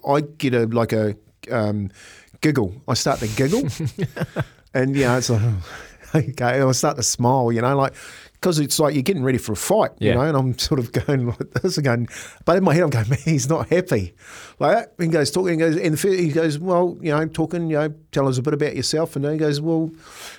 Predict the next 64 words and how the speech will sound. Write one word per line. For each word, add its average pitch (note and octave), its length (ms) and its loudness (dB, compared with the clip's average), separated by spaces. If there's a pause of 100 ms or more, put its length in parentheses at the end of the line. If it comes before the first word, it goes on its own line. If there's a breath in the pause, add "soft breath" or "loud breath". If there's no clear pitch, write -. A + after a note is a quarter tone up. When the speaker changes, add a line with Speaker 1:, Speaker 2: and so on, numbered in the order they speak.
Speaker 1:
why G3 160 2
would G3 140 4
I E3 100 4
hire E3 220 4
you?" F3+ 280 2 (540 soft breath)
And D#3+ 140 2
I C4+ 140 6
knew G#3 240 6
that F#3+ 180 2
that D#3 200 0
sort D3+ 180 2
of C#3+ 80 0
question D#3 300 0
was C3+ 140 0
coming. G#3+ 340 0 (480 loud breath)
And D3+ 80 -2
I D3 60 4
said, C#3 260 0
"Well, C#3 360 2
I - 40 -12
played D3+ 260 2
twenty-five C#3 440 2
tests - 240 -2
for B2+ 60 -6
my A#2 100 -2
country. C#3+ 500 -2 (200)
I've, A2+ 140 -4 (240)
I've A#2 200 -6
played C3+ 420 0
N D3 140 0
R B2 240 2
L, A#2+ 100 2
played - 240 -2
Super D3 340 0
League. A#2+ 300 -2 (360 loud breath)
I've A#2 100 -2
been C3 180 2
five C#3+ 460 2
eight C3 260 0 (160)
for B2+ 200 -2
a A2 40 -2
big C3 220 -2
part B2 180 2
of A2+ 60 2
that G#2+ 120 -2
career, B2+ 220 -2
and A#2+ 80 0
I A2 60 0
talk D3+ 260 -2
to G#2+ 80 -4
coaches, C#3+ 400 0
and B2 80 0
I B2 60 2
probably D3 260 -2
know, C3+ 300 2 (440 loud breath)
uh, A#2+ 100 -4
quite D3+ 240 2
a B2+ 40 4
lot C3 140 4
of C3 80 -6
what B2+ 200 0
coaches B2 360 -2
are G#2+ 60 -2
thinking. C3 500 -2